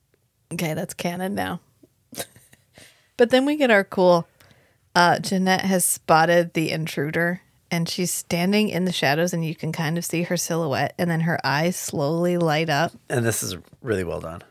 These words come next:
Speaker 2: I like
Speaker 1: It's a
Speaker 2: this
Speaker 1: really
Speaker 2: effect.
Speaker 1: cool effect, yeah, 'cause then she, like, glides out of the darkness growling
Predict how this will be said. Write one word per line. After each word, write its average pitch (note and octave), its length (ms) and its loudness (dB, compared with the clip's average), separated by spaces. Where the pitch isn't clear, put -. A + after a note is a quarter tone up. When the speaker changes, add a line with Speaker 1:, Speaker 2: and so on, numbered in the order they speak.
Speaker 2:
I - 80 -8
like - 80 0
Speaker 1:
It's - 80 -2
a G#3+ 60 4
Speaker 2:
this F#3 120 4
Speaker 1:
really E3+ 180 4
Speaker 2:
effect. E3+ 120 -2
Speaker 1:
cool D#3 220 0
effect, - 420 -6
yeah, E2 240 -2
'cause F#3 160 -4
then F#3+ 160 2
she, G3 180 0
like, D#3+ 300 0
glides D3+ 800 0
out D3 320 0
of E3+ 220 -2
the E3 100 0
darkness D#3+ 580 -2
growling G3+ 680 4